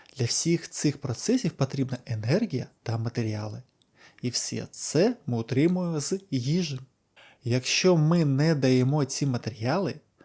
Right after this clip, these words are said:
то метаболізм може сповільнюватися. Я називаю це ефект верблюда. Якщо ми поїли останній раз о шістнадцятої, а наступний прийом їжі аж о восьмій ранку,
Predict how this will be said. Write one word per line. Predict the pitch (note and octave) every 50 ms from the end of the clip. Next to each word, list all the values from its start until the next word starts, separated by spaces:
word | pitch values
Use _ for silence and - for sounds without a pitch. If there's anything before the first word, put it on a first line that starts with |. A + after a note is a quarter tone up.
| _ _ _
то | - C3+
метаболізм | C#3 B2+ - C3+ B2 C3 C3+ E3 A3+ A3+ G3 D#3+ C3
може | B2 C#3+ F#3 F#3+ F3+ E3+ E3+ -
сповільнюватися. | - - - - - _ - C3 E3+ F#3+ G#3 G#3+ A3 A3+ A#3+ A3+ A3 G#3+ G3+ F#3+ G3 - E3+ - - - D#3+ D3+ _ _ _ _ _ _ _ _ _ _ _ _ _
Я | C3+ C#3+ D3
називаю | C#3 C3 A#2 A2 A#2 G#2 B2+ D#3+ G#3 A3 F#3+
це | - - - - - - _ _ -
ефект | A#2+ - - C3 C#3 - - -
верблюда. | C3 B2+ C3 A2+ A2 A2+ G#2 G#2+ G2+ - - - _ _ _ _ _ _ _ _ _ _ _
Якщо | - B2+ C3 - - - B3+
ми | A#3 G#3+ F#3+
поїли | - E3+ D#3 D#3+ F#3 G3+ F3+ C#3+
останній | C3 B2+ - - - F3 F#3 E3+ C#3+ C3
раз | B2+ D3+ D#3+ D3+ - - -
о | D#3 D3+
шістнадцятої, | C#3 - C3 A#2+ - - A#2+ B2 C#3 E3+ E3 - C3+ - - - A2+ A2 C#3 - _ _ - - - - - _
а | - B2
наступний | B2+ B2 - - - - F3+ F#3+ F#3 E3 C#3
прийом | B2+ - - B2+ B2 C#3+ D3 C#3 C3
їжі | C3+ D#3+ E3+ D#3 C3+ C#3+ - -
аж | - D3 D3+ - - - -
о | B2+ A2+
восьмій | G#2 A2 A2+ B2 D#3+ A3 - - - A#3 A#3 G#3+
ранку, | G3 F3+ D3+ B2+ A#2 A2 - - -